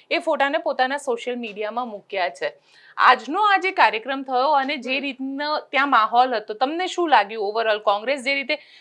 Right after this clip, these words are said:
Speaker 1: બે હજાર સત્યાવીસમાં કમબેક કરવાની વાત કરી રહી છે,
Speaker 2: હમ.
Speaker 1: એ બે હજાર, અ, સત્યાવીસના કમબેક માટે કોંગ્રેસના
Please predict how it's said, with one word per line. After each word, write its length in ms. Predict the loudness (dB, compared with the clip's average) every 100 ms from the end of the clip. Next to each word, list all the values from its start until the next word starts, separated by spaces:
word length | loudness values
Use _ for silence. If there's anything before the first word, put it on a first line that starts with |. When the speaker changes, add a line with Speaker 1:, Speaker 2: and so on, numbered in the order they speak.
| _
Speaker 1:
બે 100 | 0
હજાર 260 | 0 2 0
સત્યાવીસમાં 640 | 0 -2 -2 -2 -2 -2
કમબેક 400 | 0 0 4 4 4
કરવાની 380 | 0 2 0 -2
વાત 320 | 2 2 2
કરી 220 | -2 0
રહી 180 | -2 -4
છે, 140 | -6 -14
Speaker 2:
હમ. 180 | -16 -18 -6
Speaker 1:
એ 80 | -4
બે 240 | 2 4
હજાર, 380 | 4 2 2 0
અ, 260 | -2 2 2
સત્યાવીસના 640 | 0 -2 0 0 -2 -4
કમબેક 560 | 0 0 2 2 2 2
માટે 240 | -2 -2
કોંગ્રેસના 800 | 4 4 4 -2 -4 -4 -4